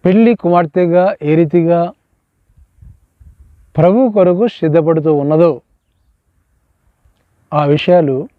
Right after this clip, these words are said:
ఇందులో రాయబడ్డాయి. ప్రియులారా, దేవుని స్వరము భయంకరమైనది. దేవుని స్వరము ఆయన బిడ్డలు వింటారు. కాబట్టి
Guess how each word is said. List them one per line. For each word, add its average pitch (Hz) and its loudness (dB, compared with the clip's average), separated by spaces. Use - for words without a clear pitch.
ఇందులో 139 -4
రాయబడ్డాయి. 123 -4
ప్రియులారా, 220 2
దేవుని 196 0
స్వరము 175 -4
భయంకరమైనది. 151 -2
దేవుని 185 0
స్వరము 170 -4
ఆయన 165 -2
బిడ్డలు 160 0
వింటారు. 156 -4
కాబట్టి 139 -2